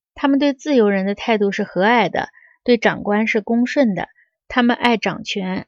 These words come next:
爱荣誉，但不是想靠了能说会道以及诸如此类的长处，而是想靠了战功和自己的军人素质达到这个目标。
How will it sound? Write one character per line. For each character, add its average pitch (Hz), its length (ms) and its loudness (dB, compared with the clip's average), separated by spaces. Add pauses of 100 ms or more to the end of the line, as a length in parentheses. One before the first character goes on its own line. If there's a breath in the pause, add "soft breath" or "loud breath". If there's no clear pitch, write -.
(140)
爱 233 140 0
荣 190 340 -2
誉， 247 220 0 (500)
但 262 220 2
不 214 100 2
是 233 300 0
想 180 220 -8
靠 247 200 0
了 214 140 2
能 196 220 -2
说 262 180 0
会 262 180 2
道 269 300 2 (220 loud breath)
以 202 120 -6
及 214 160 -4
诸 240 220 -2
如 240 100 2
此 - 160 -6
类 190 160 0
的 208 120 -2
长 - 340 -8
处， 240 260 0 (400)
而 208 160 2
是 247 140 2
想 196 200 -6
靠 233 180 -4
了 214 140 0
战 240 300 0
功 254 260 0 (240 soft breath)
和 196 180 -4
自 226 200 -6
己 196 140 -6
的 190 160 0
军 262 200 0
人 233 180 0
素 269 260 -4
质 - 280 -8
达 165 160 -4
到 202 160 -2
这 196 120 -4
个 185 120 -6
目 180 180 -6
标。 185 320 -4